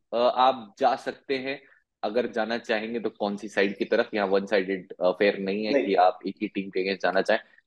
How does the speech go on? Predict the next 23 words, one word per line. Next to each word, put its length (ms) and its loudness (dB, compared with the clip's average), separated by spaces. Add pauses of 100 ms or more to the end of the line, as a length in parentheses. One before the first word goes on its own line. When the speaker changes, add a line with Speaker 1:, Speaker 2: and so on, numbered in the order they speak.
(120)
Speaker 1:
तो 100 -16
क्या 100 6
होगा 220 8
आपका, 180 4 (460)
अ, 200 2
सेफ 380 2
आइडियल 240 4
competition? 480 2 (640)
Speaker 2:
अ, 300 4
मैं, 140 8
मैं 100 6
कह 60 4
रहा 60 6
हूँ 100 2
कि 220 -4
irrespective 640 0 (260)
किसको 260 -2
भी 80 2
outright 380 2
back 500 -6
करूंगा 320 -2 (280)
to 100 -2
win। 120 -2